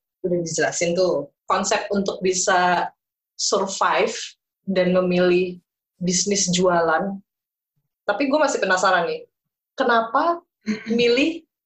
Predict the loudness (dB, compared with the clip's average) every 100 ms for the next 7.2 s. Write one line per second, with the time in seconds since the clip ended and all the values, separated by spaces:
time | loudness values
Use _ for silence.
0 | _ _ -4 0 2 2 0 -4 -12 _
1 | -4 -2 0 2 2 0 -2 -10 _ _
2 | _ -10 -4 -4 -4 -12 _ _ _ _
3 | _ _ _ _ _ _ -4 0 2 4
4 | 4 4 2 -2 -10 -6 -2 0 2 2
5 | 0 -2 -2 0 2 0 -2 -4 -6 -6
6 | -4 -2 0 -2 -2 -2 0 0 0 -2
7 | -4 -10